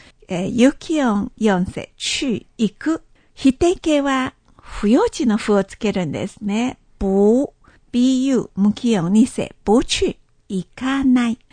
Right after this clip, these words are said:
不去。じゃあ、どこへもというのを付け加えるんですね。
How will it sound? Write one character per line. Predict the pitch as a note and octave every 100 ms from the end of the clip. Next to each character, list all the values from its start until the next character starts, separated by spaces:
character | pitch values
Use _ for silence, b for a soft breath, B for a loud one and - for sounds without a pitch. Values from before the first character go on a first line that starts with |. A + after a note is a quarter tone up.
| b b
不 | G3+ B3
去。 | - C4 - _ -
じ | C4
ゃ | D#4+ E4+ D4 B3 A3+ G#3 E3 -
あ、 | _ _ - -
ど | F#3+ F3 - -
こ | D4 D#4 D#4+ D#4
へ | D4 C#4+ C#4 C4+
も | B3+ F4+ - _ _ _ -
と |
い | A#3 G#3
う | G3+
の | F#3+
を | F#3
付 | - - G3+
け |
加 | G3+
え | F#3
る | F#3 F3
ん |
で | D3+ G3+
す | -
ね。 | G#3+